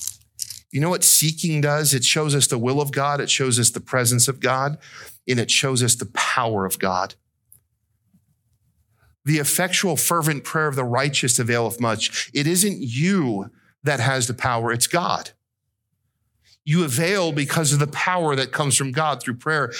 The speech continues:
I ask, and you say,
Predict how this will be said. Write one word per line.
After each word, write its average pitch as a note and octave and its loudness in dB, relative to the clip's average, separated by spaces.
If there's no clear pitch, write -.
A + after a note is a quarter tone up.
I D3+ 0
ask, E3 0
and D3+ 2
you D#3+ 2
say, D#3 2